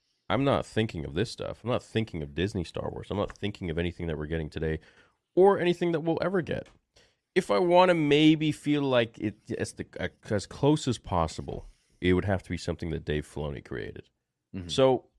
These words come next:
Speaker 1: Ahsoka, maybe. It's pretty damn close. It's the closest that we'll ever get, in my mind, to continuing George's story. Um,
Speaker 2: Mm.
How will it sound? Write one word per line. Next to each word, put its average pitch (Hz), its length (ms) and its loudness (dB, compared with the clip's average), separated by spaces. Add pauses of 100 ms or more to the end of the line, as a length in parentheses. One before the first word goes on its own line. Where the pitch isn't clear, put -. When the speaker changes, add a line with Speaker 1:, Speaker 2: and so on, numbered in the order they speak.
(240)
Speaker 1:
Ahsoka, 165 600 0 (1300)
maybe. 92 600 -2 (500)
It's 80 200 -10 (100)
pretty 95 260 -6
damn 82 300 -4
close. - 240 -8
It's - 160 -8
the 101 80 -6
closest - 580 -4 (540)
that - 80 -8
we'll 82 120 -2
ever 85 200 0
get, 73 260 -2
in 71 80 -10
my 73 200 -6
mind, 69 420 -8
to 69 480 -10 (600)
continuing 82 520 -4
George's 71 680 -6 (1300)
story. 67 400 -4 (440)
Um, 50 360 -8
Speaker 2:
Mm. 80 120 -14